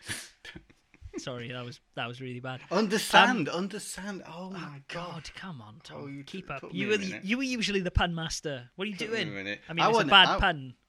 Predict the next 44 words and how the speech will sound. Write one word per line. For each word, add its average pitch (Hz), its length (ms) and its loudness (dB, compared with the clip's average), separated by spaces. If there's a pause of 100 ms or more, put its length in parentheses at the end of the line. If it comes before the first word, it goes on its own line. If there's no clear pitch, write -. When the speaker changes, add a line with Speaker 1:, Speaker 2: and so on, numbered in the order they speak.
(100)
Speaker 2:
I 156 140 4
wanna 170 220 6
ask 120 340 2
you 127 180 0
about 110 260 0
Shenmue, 131 520 -4
'cause 101 160 -12
now 160 120 -2
we've 113 120 -6
got 127 140 -6
this 120 100 -16
P 135 160 -4
S 104 120 -6
four 117 360 -4
and 95 100 -6
a - 60 -16
copy 110 300 -10
of 98 80 -12 (120)
Shenmue 107 300 -8
one 104 160 -8
and 95 120 -10
two. 107 260 -6
You've 117 180 -10
been 127 100 -10
playing 156 320 -4
it, - 120 -12
yeah? 143 160 -8 (880)
Speaker 1:
Yeah, 147 260 0
I 131 80 0
have. 123 460 -6
Right 160 160 0
then. 131 200 -6 (300)
So, 147 520 -4 (560)
I 202 760 -4
put - 160 -8 (100)
the, 175 400 -4
I, 175 140 -2 (200)
I 180 120 0
got 233 300 0 (100)
a 170 80 -2
copy 156 500 -6
of, 135 180 -8
uh, 131 200 -4
Shenmue 127 580 -6